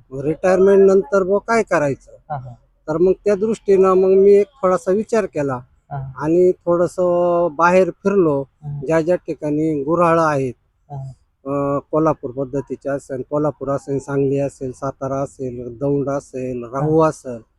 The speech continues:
Speaker 2: हा.
Speaker 1: या ठिकाणी मी फिरलो
Speaker 2: हा.
Speaker 1: आणि ती कल्पना आधी समजून घेतली आणि
Speaker 2: हा.
Speaker 1: मग त्यावर विचार केला की हे आपल्याला जमेल का?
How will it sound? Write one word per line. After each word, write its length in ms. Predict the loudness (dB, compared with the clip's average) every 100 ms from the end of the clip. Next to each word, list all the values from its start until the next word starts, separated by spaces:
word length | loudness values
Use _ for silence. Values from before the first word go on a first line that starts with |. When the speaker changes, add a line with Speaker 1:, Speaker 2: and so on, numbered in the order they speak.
| _ _ -10
Speaker 2:
हा. 100 | -6
Speaker 1:
या 60 |
ठिकाणी 380 | -6 -6 -4 -4
मी 120 | -4
फिरलो 460 | -6 -2 -2 -2 -4 -10 _ _ -14
Speaker 2:
हा. 80 | -6
Speaker 1:
आणि 140 | -6
ती 160 | -6 -4
कल्पना 420 | -2 -2 -2 0
आधी 240 | 0 -2
समजून 440 | -2 -2 2 2 2
घेतली 460 | 0 -6 -20 -14
आणि 220 | -8 -4
Speaker 2:
हा. 60 | -2
Speaker 1:
मग 140 | -2 -4
त्यावर 300 | -2 0 0
विचार 360 | -2 -4 -4 -4
केला 300 | -4 -8 -8
की 160 | -8 -6
हे 80 |
आपल्याला 400 | -6 -6 -8 -6
जमेल 400 | 0 2 4 2
का? 60 | -2